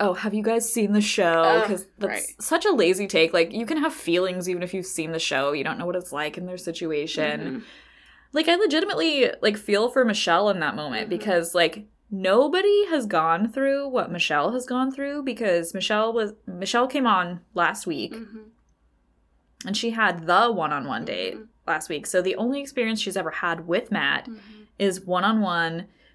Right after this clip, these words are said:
Speaker 1: very intentional, like, very sweet. And, you know, now she's thrown into the situation where not only do the rest of the women, like, hate her, even if the two quote unquote, like, villains are gone
Speaker 2: Right.
Speaker 1: now,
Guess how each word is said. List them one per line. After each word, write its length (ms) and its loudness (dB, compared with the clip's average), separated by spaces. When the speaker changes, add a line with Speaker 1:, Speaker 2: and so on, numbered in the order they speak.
Speaker 1:
very 300 2
intentional, 960 -4
like, 280 0
very 240 2
sweet. 560 0
And, 400 -2
you 140 -4
know, 300 -6
now 360 0
she's 240 -2
thrown 260 4
into 160 0
the 120 0
situation 560 -2
where 120 -2
not 260 0
only 460 0
do 120 -6
the 100 -2
rest 240 2
of 60 -2
the 80 6
women, 480 0
like, 300 -2
hate 340 -2
her, 220 0
even 240 -2
if 140 -6
the 80 0
two 380 0
quote 220 2
unquote, 280 -2
like, 180 -2
villains 580 -2
are 80 -2
gone 440 -4
Speaker 2:
Right. 300 -6
Speaker 1:
now, 540 -4